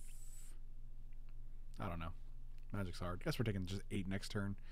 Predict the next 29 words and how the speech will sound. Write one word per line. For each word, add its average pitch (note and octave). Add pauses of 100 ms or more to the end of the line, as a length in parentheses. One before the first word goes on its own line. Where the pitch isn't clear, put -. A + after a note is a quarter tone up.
(3500)
So A2
six -
six -
and D3
two F3
two D3+
two, A2+
so A#2
ten D3+
power, C3+
or C3+
a B2+
three D#3
three D#3
and A#2+
three C3
one A#2+
ones G#2 (1000)
that G#2+
get A#2+
plus B2+
two, A#2
plus A#2+
two. A2
So -
three, B2+
four, A#2+
five, A#2+
six, -